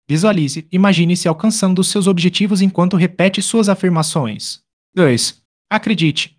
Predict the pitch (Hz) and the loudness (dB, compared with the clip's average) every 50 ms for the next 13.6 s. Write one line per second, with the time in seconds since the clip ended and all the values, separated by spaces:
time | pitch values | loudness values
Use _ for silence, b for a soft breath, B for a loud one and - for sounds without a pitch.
0 | _ - 139 143 151 156 - 160 160 - 196 190 214 185 190 190 - 175 151 143 | _ -4 -4 -4 -2 0 -2 -2 0 -2 -4 -4 -2 -2 -2 -2 -2 -2 -2 -2
1 | 123 156 175 170 175 160 160 160 147 - - 147 127 113 107 107 117 113 - _ | 0 0 0 0 0 -2 -2 -4 -6 -4 -4 -4 -4 -4 -6 -10 -12 -16 -18 _
2 | _ _ _ _ - - - 202 196 185 190 175 165 170 - - - - 180 165 | _ _ _ _ -6 -2 0 0 2 2 2 2 2 0 0 -4 -4 -2 -2 -2
3 | - - 160 160 - 185 - - 156 160 170 165 147 - - 147 127 117 104 107 | 0 0 0 0 0 0 -2 -2 -2 0 0 0 0 -2 -2 -2 -2 -2 -4 -8
4 | 120 - _ _ _ _ _ _ - 180 180 185 170 175 180 185 170 185 196 185 | -12 -16 _ _ _ _ _ _ -4 -2 -2 -2 -4 -2 -2 -2 -2 0 0 0
5 | 180 180 202 214 - 214 202 - 208 190 - - 175 175 175 - 170 147 147 165 | 2 0 0 0 0 -2 -2 -2 -2 -2 -2 -2 -4 -4 -4 -4 -4 -2 -2 -2
6 | 175 - 180 170 - - - 147 139 151 151 143 135 - - - 185 190 185 - | -2 -2 -4 -4 -6 -2 0 0 2 2 0 -4 -8 -6 -4 -2 -2 -2 -2 -2
7 | - 156 143 151 160 156 - 185 165 151 - 170 170 175 - - 151 135 127 139 | -2 -2 0 0 -2 -2 -4 -6 -6 -4 -4 -2 -2 -2 -2 -4 -4 -4 -2 -4
8 | 160 - 196 196 180 175 185 175 175 190 202 196 - 208 190 - 208 185 - - | -4 -2 -4 -2 -2 0 0 0 0 0 0 -2 -2 -4 -2 -2 -4 -4 -2 -4
9 | 185 185 180 - 170 165 170 180 185 170 143 170 165 175 - 202 190 170 185 175 | -4 -4 -2 -2 0 0 2 2 0 0 0 0 -2 -2 -2 -2 -2 0 0 0
10 | 165 170 185 196 190 214 196 - 202 185 - - - 180 180 190 190 185 - 190 | 0 0 -2 -2 -2 -2 -4 -2 -2 -4 -2 -2 -2 0 0 0 -2 -2 -2 0
11 | 185 185 175 - 139 139 151 - 175 - - 185 160 160 147 147 151 151 165 156 | 0 0 0 2 0 0 0 0 -4 -4 -4 -2 0 0 0 0 0 0 -2 -4
12 | - 180 180 185 185 - - 123 123 110 107 101 - - 147 143 - 196 185 - | -4 -2 -2 -2 -2 -2 -4 -2 -2 -4 -4 -4 -6 -8 -8 -6 -4 -6 -4 -4
13 | 160 151 - - 170 156 139 113 101 - - - | -6 -6 -6 -4 -2 -2 -2 -2 -2 -4 -8 -12